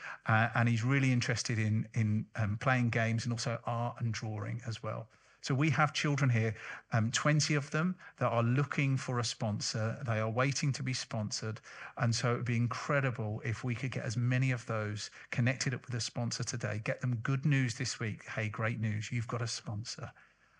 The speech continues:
And for all the benefits that come with that around education, around health, around food security, about being known, loved, and connected. All of those things in, in the Maslow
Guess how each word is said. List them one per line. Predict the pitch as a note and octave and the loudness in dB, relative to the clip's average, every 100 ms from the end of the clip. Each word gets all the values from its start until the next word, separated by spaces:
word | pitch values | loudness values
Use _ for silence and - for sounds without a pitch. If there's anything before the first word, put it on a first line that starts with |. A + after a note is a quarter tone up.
| - | -2
And | A2+ | 0
for | C3+ | 0
all | C3+ C#3+ | 0 0
the | C#3 | 0
benefits | A2+ B2 A#2 - - - | 2 2 2 -2 -6 -8
that | C#3+ | -6
come | B2+ A2+ | -2 -2
with | A2 | -2
that | A2 - | -2 -2
around | A2 G#2 | 0 0
education, | A#2+ A#2+ C#3 - B2 A#2+ B2 | -2 -2 -4 -4 -4 -2 -2
around | A2 G#2 G2 | 0 0 -2
health, | A#2+ A#2+ A#2 | -4 -4 -4
around | A#2+ G#2 G#2 | -6 -4 -4
food | - B2+ | -4 -4
security, | - B2+ - B2 A#2 A#2 C3+ A#2+ - - - - - | -4 -8 -6 -4 -4 -6 -6 -6 -8 -16 -20 -14 -4
about | A#2 A#2 | 0 2
being | C3 A#2 A2+ | 2 2 4
known, | A#2+ A#2+ B2 B2 C3+ | 4 2 2 0 0
loved, | B2 G#2+ G#2+ - - - | -2 0 -2 -6 -8 -4
and | G#2+ | -2
connected. | - G#2+ - A2+ | 0 -2 -2 -2
All | B2 D3+ | 0 2
of | C#3+ | 2
those | C#3+ C3+ B2+ | 4 2 2
things | - B2+ B2 C3 | 0 2 2 2
in, | A#2+ A#2 | 2 2
in | B2 | 2
the | A#2+ | 4
Maslow | A#2+ B2+ A#2+ C3+ B2 B2 | 6 4 4 2 2 0